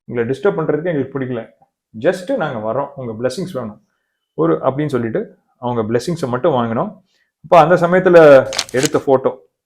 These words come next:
அந்த மாதிரி ஒரு ரெண்டு முறை போயிருந்தோம், அந்த சமயத்துல எடுத்த போட்டோ தான் இது.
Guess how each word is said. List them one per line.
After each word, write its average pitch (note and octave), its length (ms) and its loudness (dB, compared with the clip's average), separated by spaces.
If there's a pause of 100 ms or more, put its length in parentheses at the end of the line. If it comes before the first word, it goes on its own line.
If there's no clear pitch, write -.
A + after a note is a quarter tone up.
(120)
அந்த C3 240 -6
மாதிரி C#3+ 300 2 (460)
ஒரு B2+ 180 -4
ரெண்டு F#3+ 320 4
முறை D#3 240 6
போயிருந்தோம், C3+ 520 -2 (460)
அந்த D3+ 200 -4
சமயத்துல D3+ 340 -2
எடுத்த A#2+ 240 0
போட்டோ A#2 240 0
தான் A#2+ 180 -4
இது. D3+ 360 -6